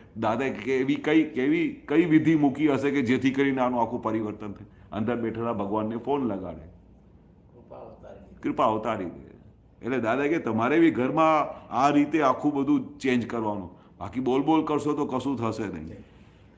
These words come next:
Speaker 1: કેટલા બધા અમેરિકામાં મહાત્મા બધા કહે કે, "આ આવી રીતે ચાલે છે, આ આવી રીતે એમને છે, તમે વિધિ કરજો." એ તો તમારે વિધિ કરવાની એના માટે,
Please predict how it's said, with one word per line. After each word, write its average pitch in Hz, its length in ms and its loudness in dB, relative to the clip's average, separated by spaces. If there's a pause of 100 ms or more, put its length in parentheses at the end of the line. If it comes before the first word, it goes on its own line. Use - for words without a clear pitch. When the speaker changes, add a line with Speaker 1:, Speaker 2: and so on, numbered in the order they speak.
(260)
Speaker 1:
કેટલા 113 260 -2
બધા 135 260 -2
અમેરિકામાં 131 560 -2
મહાત્મા 127 280 0
બધા 131 240 -2
કહે 143 220 -2
કે, 135 260 -2 (220)
"આ 117 360 -2
આવી 127 180 4
રીતે 131 220 0
ચાલે 123 500 -2
છે, 123 160 -2
આ 113 200 2
આવી 127 140 2
રીતે 127 220 2
એમને 123 200 2
છે, 123 140 0
તમે 123 220 0
વિધિ 113 280 2
કરજો." 120 400 -4 (280)
એ 117 40 -6
તો 131 80 0
તમારે 127 420 4
વિધિ 151 260 6
કરવાની 135 400 4
એના 110 180 0
માટે, 95 300 -6